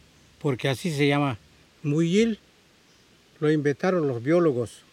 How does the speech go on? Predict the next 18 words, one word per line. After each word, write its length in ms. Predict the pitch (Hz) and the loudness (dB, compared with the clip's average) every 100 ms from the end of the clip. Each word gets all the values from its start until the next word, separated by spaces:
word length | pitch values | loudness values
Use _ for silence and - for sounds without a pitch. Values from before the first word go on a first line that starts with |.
| _ - | _ -8
o 60 | 139 | -4
las 160 | 139 | -4
personas 460 | - 127 160 160 139 | -4 -6 -4 -4 -4
que 120 | 131 | -6
viven 360 | 117 147 135 120 | -4 -4 -4 -6
acá, 300 | 113 147 135 | -10 -12 -12
que 120 | - 127 | -8 -8
vinieron 560 | 120 127 143 160 143 | -4 -2 0 0 -2
a 60 | 127 | -6
vivir 320 | 123 117 123 | -8 -8 -8
acá. 280 | 113 - 175 _ - _ _ _ | -10 -12 -16 _ -20 _ _ _
Chunyache 720 | - 139 131 127 - - 160 170 | -6 -2 0 -2 -4 -8 -4 -6
es 140 | - | -6
tronco 420 | - 160 180 147 | -2 0 0 -2
de, 240 | 127 131 110 _ | -2 -4 -6 _
de 120 | 127 | -8
un 180 | 127 143 139 | -4 -6 -6
árbol 340 | 139 127 110 | -6 -6 -8